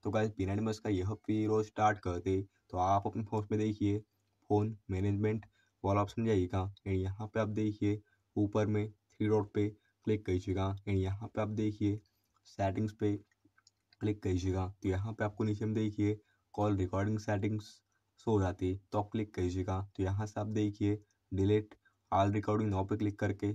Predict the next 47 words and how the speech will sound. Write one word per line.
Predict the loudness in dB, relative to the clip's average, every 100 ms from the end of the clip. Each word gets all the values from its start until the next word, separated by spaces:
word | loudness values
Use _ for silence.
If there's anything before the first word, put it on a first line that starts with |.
| -4 -14
आपने | -6 -2 2
जो | 2
भी | 0
कॉल | 2 2 2
रिकॉर्डिंग | 2 0 0
की | 2
होती, | 0 2 -2 -2 _ _
तो | -2
आप | -2
कॉल | -2 0
रिकॉर्डिंग | 2 2 2 2
को | 0 0 -2 _ _ 0
डिलीट | 4 4 2
भी | 2 0 -4 -4
कर | -2 0
सकते। | -4 -4 -2 -2 -6 -8
सिलेक्टेड | -2 0 0 -2
नंबर | 0 0 0
की | 0
बात | 2 0 0
करें, | -4 -2 -2
तो | -2
यहाँ | -2 -2
पे | 0 -2
आपको | 0 2
देखिए, | 2 4 4 2 -2 _ _ _ _
choose | 2 2 2
a | 0
contact | 0 2 0 0
option | 0 0
दिया | 0
आता | -2 -2
है। | -6
तो | -2 0
यहाँ | 0 -2
से | 0
आप | 0
देखिए, | 2 0 2 0 0 -4 _ _ -8
अपने | -2 -2
फ़ोन | 0 -2 -2 0
के | -2 -4 _ _ -4
कॉन्टैक्ट | 0 0 0
लिस्ट | 0 0 0
से | -2 -4 -6
नंबर | 0 0
सिलेक्ट | 0 -2 -2
करके | -2 -2 -2